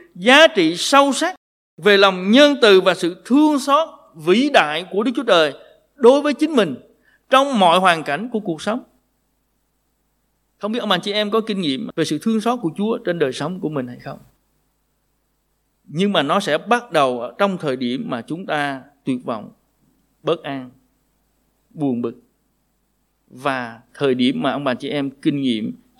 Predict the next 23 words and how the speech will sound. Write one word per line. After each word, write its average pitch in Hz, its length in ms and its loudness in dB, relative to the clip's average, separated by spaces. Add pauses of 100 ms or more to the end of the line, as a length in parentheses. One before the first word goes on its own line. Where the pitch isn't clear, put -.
sự 139 60 -6
bình 135 240 -6
an, 131 380 -10 (840)
vui 147 180 -10
mừng 127 280 -6 (1000)
Chúa 156 160 -8
ban 123 240 -6
cho 120 80 -16
mình. 120 140 -18 (2250)
Xin 156 180 -12
Chúa 165 200 -6
cho 170 120 -4
chúng 160 140 -12
ta 139 440 -4
thật 123 120 -10
sự 127 220 -10
kinh 135 160 -6
nghiệm 120 360 -6 (360)
sự 127 240 -8
thương 147 220 -4
xót 151 260 -6
của 127 180 -14
Chúa 139 240 -10